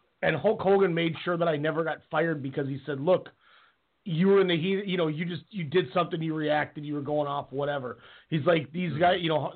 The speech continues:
Speaker 1: these Harlem Heat guys are the future. Don't, don't fire 'em." And he said he's always had a good rapport with Hogan, and he knows that's not something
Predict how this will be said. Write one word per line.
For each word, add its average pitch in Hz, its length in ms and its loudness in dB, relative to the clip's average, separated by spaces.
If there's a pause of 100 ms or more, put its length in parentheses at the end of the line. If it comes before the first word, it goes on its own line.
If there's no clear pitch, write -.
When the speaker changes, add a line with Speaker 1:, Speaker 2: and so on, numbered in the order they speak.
Speaker 1:
these 170 160 -6
Harlem 175 300 -2
Heat 170 180 -12
guys 151 220 -2
are 147 60 -8
the 135 80 -10
future. 147 360 -6
Don't, 135 240 0 (480)
don't 165 280 2
fire 170 260 2
'em." 120 120 -8
And 120 80 -10
he 127 140 -8
said 156 140 -2
he's 151 140 -2
always 175 420 2
had 151 420 0 (600)
a 156 100 2
good 165 220 2
rapport 160 420 2
with 151 140 0
Hogan, 170 400 2
and 147 120 -2
he 156 120 -2
knows 156 320 0
that's - 180 -8
not 160 260 -6
something 151 540 -2